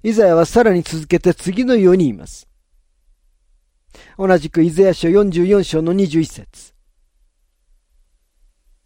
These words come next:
「ヤコブよ、これらのことを覚えよ。イスラエルよ、あなたは私のしもべ。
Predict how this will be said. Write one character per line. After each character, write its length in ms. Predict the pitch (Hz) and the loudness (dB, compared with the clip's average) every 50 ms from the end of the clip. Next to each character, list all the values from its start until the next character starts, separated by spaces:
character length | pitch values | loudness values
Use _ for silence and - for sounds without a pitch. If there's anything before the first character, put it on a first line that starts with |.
| _ _ _ _ _ _ _ _ _ _ _ _ _ _ _ _ _ - - - - - - - _ _ _ | _ _ _ _ _ _ _ _ _ _ _ _ _ _ _ _ _ -20 -20 -20 -20 -20 -20 -20 _ _ _
「ヤ 160 | - 202 214 - | 0 0 2 2
コ 140 | 190 190 | 2 0
ブ 100 | 147 151 | 2 2
よ、 320 | 143 139 127 113 110 - _ _ _ _ _ _ _ _ | 0 0 0 -2 -6 -10 _ _ _ _ _ _ _ _
こ 120 | - 180 190 | -4 0 2
れ 140 | 220 247 247 | 2 4 2
ら 120 | 226 180 | 2 0
の 120 | 180 165 | -2 -4
こ 160 | - 165 165 - | -4 -6 -6 -2
と 300 | - 226 220 175 156 156 | 0 2 4 4 2 2
を 20 | |
覚 200 | 147 147 165 156 | 2 4 4 4
え 40 | 135 | 4
よ。 220 | 113 104 95 - _ _ _ _ _ _ _ _ _ _ _ _ _ _ _ _ _ _ _ - | 2 -2 -12 -18 _ _ _ _ _ _ _ _ _ _ _ _ _ _ _ _ _ _ _ 0
イ 100 | 185 190 | 0 0
ス 160 | - - 208 | 2 2 2
ラ 140 | 214 202 180 | 4 4 2
エ 60 | 160 | 2
ル 80 | 139 127 | 0 -2
よ、 260 | 123 110 104 101 _ _ _ _ - | -2 -4 -6 -12 _ _ _ _ -6
あ 100 | 165 180 | -4 -2
な 140 | 190 190 175 | 0 0 0
た 120 | - 165 | 0 2
は 160 | 175 175 160 147 | 2 2 2 2
私 400 | 151 165 - 208 196 - - 208 | 0 0 0 0 0 0 -2 -4
の 120 | 202 175 | -4 -4
し 160 | - - 139 | -4 -6 -8
も 120 | 135 123 101 | -8 -8 -8
べ。 220 | 113 107 95 | -10 -14 -14